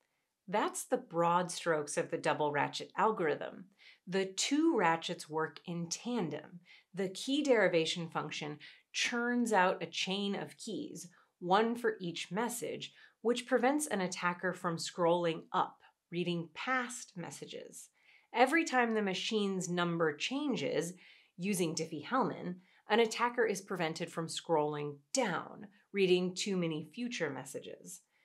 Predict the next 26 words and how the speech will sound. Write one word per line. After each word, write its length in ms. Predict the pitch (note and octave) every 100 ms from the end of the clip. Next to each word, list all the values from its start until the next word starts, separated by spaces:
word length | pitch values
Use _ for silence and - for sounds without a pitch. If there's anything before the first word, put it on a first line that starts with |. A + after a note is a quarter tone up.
| _
So, 420 | - - D#4+ G#3 -
if 140 | F#3
an 80 | G#3+
attacker 520 | G#3 G#3 D4 D4+ C#4+
wants 240 | A3+ G#3+ G3+
to 120 | G#3
read 240 | G3 F#3+ F#3
an 140 | F3
entire 720 | F3 E3+ E3+ - - B3 C4
conversation, 1000 | B3 A3 G3+ F3+ F3+ C4+ C4 - C#3+ D#3+ - _ - - -
they 60 |
essentially 720 | A3 A3 - D4 F4 - C#4 A#3
need 300 | F#3 F3+ E3+
to 120 | E3
decrypt 680 | C#3 F3+ G3+ G3 F3 D#3+ - _ -
each 400 | A3 A#3 - -
message 480 | E3+ D3+ E3 C#3+ -
separately, 640 | - G3 D3+ - - F3 - - - -
or 160 | G#3
at 100 | G#3+
least 340 | A3 F#3+ - -
many 440 | F#3 A3 A3+ F#3
of 120 | D3+
the 80 | C#3+
messages 480 | C#3+ C#3 C#3+ C#3 -
separately. 520 | C3 B2 - - -